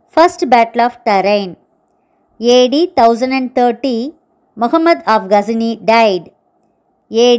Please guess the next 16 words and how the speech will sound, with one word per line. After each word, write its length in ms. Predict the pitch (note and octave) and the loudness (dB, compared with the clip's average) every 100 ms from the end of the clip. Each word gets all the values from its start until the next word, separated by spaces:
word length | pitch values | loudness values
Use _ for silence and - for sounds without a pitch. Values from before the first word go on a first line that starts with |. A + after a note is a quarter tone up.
| B3+ | 0
D 20 | D#4 G#4 - _ _ _ - - | -2 -4 -12 _ _ _ -6 0
seven 280 | C4+ E4+ F#4+ | 2 2 -2
hundred 220 | D#4 B3+ A#3 | -4 -2 -2
and 100 | A3 - | -4 -2
twelve, 360 | B3 G3+ A#3 D#4+ _ _ _ _ _ _ - | 0 0 -2 -8 _ _ _ _ _ _ -2
Arabs' 460 | A#3 C#4+ F4 F#4 - | 2 2 0 -2 -4
conquest 500 | A#3 A#3 A3+ B3 A#3+ - G#3+ | -2 -2 -4 -6 -6 -4 -4
of 120 | G#3+ - | -4 -4
Sindh. 340 | C4 G3+ D3 - _ _ _ _ _ _ - | -4 -4 -8 -12 _ _ _ _ _ _ 2
Roman 300 | B3+ D#4 E4 D4 | 4 4 2 -2
number 180 | B3 A3+ | -2 -2
eleven, 560 | G#3+ A3 B3+ A3 B3 - _ _ | 0 -2 -2 -4 -8 -14 _ _
answer 460 | - B3 C4+ C#4 C4+ A#3 | -4 -4 -2 0 2 2
grid. 280 | G#3 A#3 E3+ _ _ _ _ _ | 0 -2 -2 _ _ _ _ _
First 300 | _ C#4+ C#4 | _ -4 -2
one, 400 | E4+ C#4+ G#3+ G#3+ | 0 2 0 -4